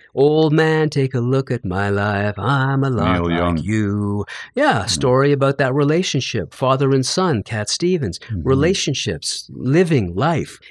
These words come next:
Speaker 1: And so, unfortunately, Steve Goodman passes away. But before he passes, Willie Nelson finds his tune, and he wants to record that tune. And Willie Nelson records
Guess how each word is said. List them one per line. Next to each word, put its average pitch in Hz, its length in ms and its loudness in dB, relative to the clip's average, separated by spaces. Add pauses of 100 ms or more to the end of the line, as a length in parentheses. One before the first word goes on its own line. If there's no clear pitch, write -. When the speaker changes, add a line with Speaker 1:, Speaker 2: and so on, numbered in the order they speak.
Speaker 1:
And 147 160 2
so, 165 440 2 (160)
unfortunately, 135 920 2
Steve 131 380 -2
Goodman 113 520 0
passes 113 420 -4
away. 104 640 -2 (880)
But 135 220 -2
before 233 440 -2
he 185 180 -4
passes, 156 960 -4 (500)
Willie 220 320 2
Nelson 180 640 0 (460)
finds 123 480 0
his 113 220 -2
tune, 98 460 -2 (360)
and 113 180 -2 (120)
he 123 120 -2
wants 127 260 2
to 127 120 -2
record 104 420 -4
that 95 240 -6
tune. 110 160 0
And 117 140 2
Willie 196 240 2
Nelson 170 380 0
records 127 500 -2